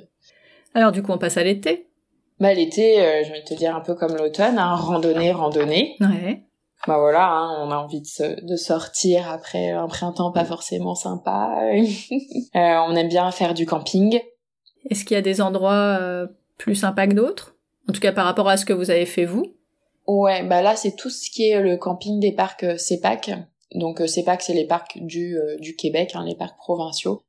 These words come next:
Speaker 2: Donc, bah, pff, heureusement, malheureusement, je sais pas trop, faut réserver en avance. Donc, après, bah,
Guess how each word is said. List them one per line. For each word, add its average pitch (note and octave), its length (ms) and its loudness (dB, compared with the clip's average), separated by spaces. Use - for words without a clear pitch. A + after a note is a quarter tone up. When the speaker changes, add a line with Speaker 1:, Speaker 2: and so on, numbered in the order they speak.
Speaker 2:
Donc, E3+ 220 -2
bah, E3 160 0
pff, - 240 -14
heureusement, F3 520 -2
malheureusement, E3 640 -4
je E3 100 -14
sais - 140 -10
pas D#3+ 100 -6
trop, F#3 160 -6
faut F3+ 160 -2
réserver E3+ 400 4
en F3+ 180 0
avance. E3+ 600 0
Donc, D#3 220 -12
après, E3 340 -8
bah, - 140 -8